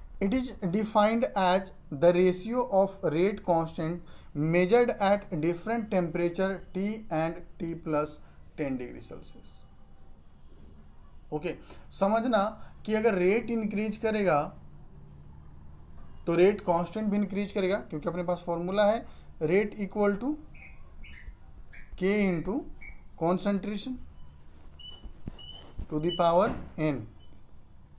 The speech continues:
यही होता है ना, N is the order and concentration of reactant and K is rate constant। तो जिस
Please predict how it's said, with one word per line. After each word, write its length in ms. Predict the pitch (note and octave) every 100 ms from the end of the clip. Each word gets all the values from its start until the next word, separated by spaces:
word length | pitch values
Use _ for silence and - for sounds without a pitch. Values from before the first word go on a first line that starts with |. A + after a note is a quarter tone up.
| - - - -
यही 120 | G3
होता 320 | B3+ F#3 E3
है 80 | F3
ना, 100 | A#3+ - -
N 200 | D#3+ E3 D#3
is 160 | D3+ D3
the 120 | D3 D3
order 280 | D3 D#3+ F#3+ C#3 - - - -
and 320 | C3 B2+ B2+ C3
concentration 680 | C#3 C3+ D3+ C#3 C#3+ C#3 D#3+
of 180 | D3+ D3+
reactant 520 | D3 C#3+ - G#3 E3 - - - -
and 260 | B2 B2+ C3
K 200 | D3+ D3
is 100 | C#3
rate 240 | D3 F3
constant। 360 | - E3+ - G3 - - -
तो 80 | A3+
जिस 340 | F#3 C4 C#4+